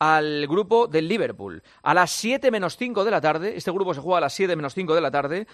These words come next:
Salzburgo-Liverpool. Si pierde, el campeón de Europa podría, podría quedar apeado, de hecho tiene bastantes opciones, si pierde, de quedarse apeado de la Champions y no acceder, por tanto, a los octavos de final.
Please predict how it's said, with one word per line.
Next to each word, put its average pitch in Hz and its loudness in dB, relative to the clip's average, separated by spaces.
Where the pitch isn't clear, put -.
Salzburgo-Liverpool. 165 2
Si - -4
pierde, 233 0
el 139 -4
campeón 165 4
de 240 0
Europa 220 2
podría, 220 2
podría 185 0
quedar 196 2
apeado, 175 2
de 165 0
hecho 180 -4
tiene 196 0
bastantes 185 2
opciones, 147 -2
si 151 -4
pierde, 202 -2
de 156 -2
quedarse 160 0
apeado 190 0
de 180 2
la 202 2
Champions 185 -4
y 143 -6
no 190 0
acceder, 156 0
por 165 0
tanto, 185 0
a 190 6
los 147 -4
octavos 170 0
de 156 -2
final. 95 -10